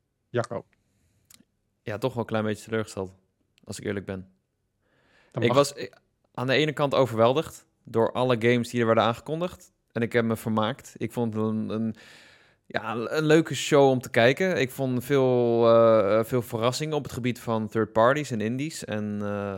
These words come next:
Speaker 2: ja, toch een hoop goede games. Maar wat ik miste, was een beetje die Sony power. Ik,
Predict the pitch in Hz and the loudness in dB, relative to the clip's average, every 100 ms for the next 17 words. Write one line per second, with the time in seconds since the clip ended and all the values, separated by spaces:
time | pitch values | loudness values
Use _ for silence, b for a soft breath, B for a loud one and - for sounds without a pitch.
0 | - 92 95 101 95 85 123 - 127 120 | -10 -10 -10 -8 -8 -10 -10 -12 -8 -4
1 | 107 120 - - 147 110 107 113 165 226 | -2 -2 -4 -6 -4 -4 -2 0 0 -2
2 | - b b b b 113 113 120 107 110 | -6 b b b b 0 2 2 0 0
3 | 113 139 - 175 190 214 _ _ 120 127 | 2 0 0 -2 -4 -6 _ _ -2 -2
4 | 127 123 123 117 110 - 127 120 104 - | 0 -2 -2 -6 -6 0 2 2 -2 -2
5 | 107 95 98 98 101 _ _ - 107 | -4 -2 -6 -10 -16 _ _ -10 -10